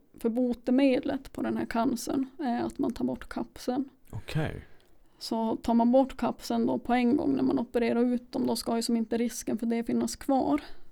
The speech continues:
Speaker 2: Mm.
Speaker 1: För det finns de som har lämnat kapseln kvar och som har drabbats av den här cancerformen efter några år.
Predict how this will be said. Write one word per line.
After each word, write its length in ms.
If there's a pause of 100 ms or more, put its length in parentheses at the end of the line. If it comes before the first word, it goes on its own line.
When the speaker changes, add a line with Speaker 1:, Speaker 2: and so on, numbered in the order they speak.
Speaker 2:
Mm. 340
Speaker 1:
För 120
det 60
finns 340
de 160
som 120
har 80
lämnat 380
kapseln 440
kvar 420 (680)
och 140
som 140
har 280 (480)
drabbats 480
av 100
den 120
här 80
cancerformen 720
efter 460 (760)
några 220
år. 280